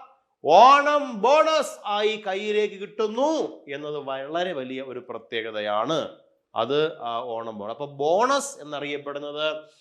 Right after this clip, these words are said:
ഒരു വലിയ നേട്ടമാണ്. ഇത്, ആ, ഓണത്തിന് ലഭിക്കുന്നു എന്നുള്ളതും വലിയ നേട്ടം. ബെവ്കോ,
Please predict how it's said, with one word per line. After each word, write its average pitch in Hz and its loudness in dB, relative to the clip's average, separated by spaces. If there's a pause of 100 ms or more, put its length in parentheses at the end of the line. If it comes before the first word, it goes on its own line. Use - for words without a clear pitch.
(160)
ഒരു 143 -2
വലിയ 139 -2
നേട്ടമാണ്. 160 -4
ഇത്, 147 -6 (260)
ആ, 131 2
ഓണത്തിന് 139 -6
ലഭിക്കുന്നു 156 -6
എന്നുള്ളതും 139 -8
വലിയ 135 -6
നേട്ടം. 127 -10
ബെവ്കോ, 135 -6